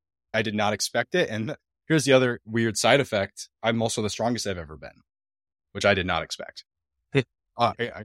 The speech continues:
Speaker 1: we're talking in the traditional power lifts, squat, bench, deadlift.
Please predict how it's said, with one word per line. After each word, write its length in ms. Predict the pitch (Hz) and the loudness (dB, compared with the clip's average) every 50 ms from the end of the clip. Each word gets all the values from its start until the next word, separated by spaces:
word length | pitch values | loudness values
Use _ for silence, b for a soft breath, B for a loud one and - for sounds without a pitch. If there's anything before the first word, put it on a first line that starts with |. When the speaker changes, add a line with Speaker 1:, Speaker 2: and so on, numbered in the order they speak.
| - | -4
Speaker 1:
we're 120 | 131 123 120 | -2 0 4
talking 380 | - 139 135 127 - 135 127 | 6 6 6 6 4 0 -2
in 120 | 120 113 113 | -2 -4 -6
the 120 | 101 101 | -6 -6
traditional 520 | 98 - - 104 98 107 104 - 131 127 | -6 -6 -4 -4 -4 -4 -4 -2 -2 -4
power 260 | 120 - 135 131 139 135 | 0 2 4 4 4 4
lifts, 500 | 127 110 101 95 - - - - - - _ _ _ | 2 0 -2 -4 -6 -8 -8 -8 -10 -12 _ _ _
squat, 500 | - - - - - 98 98 104 113 117 - _ | -14 -14 -12 -8 -4 0 2 2 2 2 -2 _
bench, 300 | - 113 107 110 107 - | -4 -4 -4 -4 -4 -4
deadlift. 640 | - 117 117 127 113 107 101 92 95 - - - - | -2 0 0 0 0 -4 -6 -6 -6 -8 -10 -12 -14